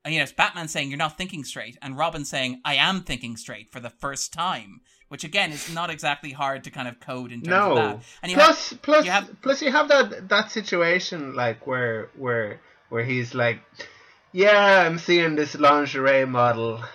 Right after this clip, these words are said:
Speaker 2: and she's trying to get me to settle down, and, uh, I just don't know
Speaker 1: Yeah.
Speaker 2: if I'm, uh,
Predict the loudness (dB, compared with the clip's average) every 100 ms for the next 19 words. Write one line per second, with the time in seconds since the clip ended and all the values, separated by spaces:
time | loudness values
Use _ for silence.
0 | -12 -10 -8 -8 -8 -2 0 0 0 -2
1 | -2 -6 -2 0 0 0 2 2 0 -4
2 | -10 -16 -16 -12 -12 -8 -8 -8 -8 -8
3 | -6 -10 -12 -20 -20 _ _ 0 0 2
4 | -2 4 4 4 6 6 6 4 4 4
5 | 2 -2 0 2 2 0 -2